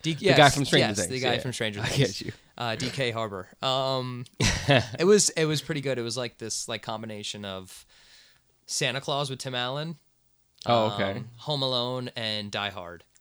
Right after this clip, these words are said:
Speaker 2: I fuck with that.
Speaker 1: So it was, it was good. It's
Speaker 2: That
Speaker 1: worth
Speaker 2: was
Speaker 1: a
Speaker 2: on
Speaker 1: watch.
Speaker 2: H B O? Am I bugging? Is that how you watch it?
Speaker 1: Uh, no. I sh-, it might be on there, but I
Speaker 2: I swear I
Speaker 1: streamed it
Speaker 2: remember.
Speaker 1: on Amazon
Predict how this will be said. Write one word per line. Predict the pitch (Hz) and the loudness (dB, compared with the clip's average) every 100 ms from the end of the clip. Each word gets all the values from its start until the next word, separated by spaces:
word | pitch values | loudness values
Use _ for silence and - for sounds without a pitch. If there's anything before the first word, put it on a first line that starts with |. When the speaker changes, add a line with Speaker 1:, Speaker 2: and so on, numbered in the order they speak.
| _ - | _ -20
Speaker 2:
I | 110 | -14
fuck | - 101 90 | -4 -4 -4
with | 90 | -10
that. | 95 92 - | -10 -8 -8
Speaker 1:
So | 120 113 | -6 -4
it | 165 | -2
was, | 208 - | 0 0
it | 165 185 | 0 0
was | 269 | -2
good. | - 233 107 | -2 -2 -4
It's | 120 | -4
Speaker 2:
That | 110 | -2
Speaker 1:
worth | 156 | 2
Speaker 2:
was | |
Speaker 1:
a | 147 | 2
Speaker 2:
on | 110 | 2
Speaker 1:
watch. | 123 | 0
Speaker 2:
H | - | 0
B | 101 | -2
O? | 127 | -2
Am | 175 _ _ - | -6 _ _ -10
I | 110 | -8
bugging? | 101 120 180 170 _ _ _ _ _ _ _ _ _ _ _ - _ | -6 -6 -8 -16 _ _ _ _ _ _ _ _ _ _ _ -20 _
Is | - | -14
that | 104 | -10
how | |
you | 107 107 | -8 -8
watch | 117 | -10
it? | 127 | -6
Speaker 1:
Uh, | 123 117 120 120 123 | -4 -2 0 0 0
no. | 131 135 135 117 104 | -2 0 2 4 2
I | - 127 131 | 0 -2 -2
sh-, | - - - | -4 -4 -4
it | 139 | 0
might | 170 220 | 0 0
be | 110 | -2
on | 92 92 92 | -4 -6 -8
there, | 95 104 104 | -8 -10 -8
but | 117 | -6
I | 113 | -4
Speaker 2:
I | 120 | -2
swear | - - 127 | -4 -6 -4
I | 127 | -4
Speaker 1:
streamed | 120 123 | -2 -4
it | |
Speaker 2:
remember. | 110 107 | -4 -4
Speaker 1:
on | 113 110 104 104 101 | -4 -4 -4 -6 -8
Amazon | - 98 123 156 180 240 262 269 | -10 -12 -10 -12 -12 -16 -16 -16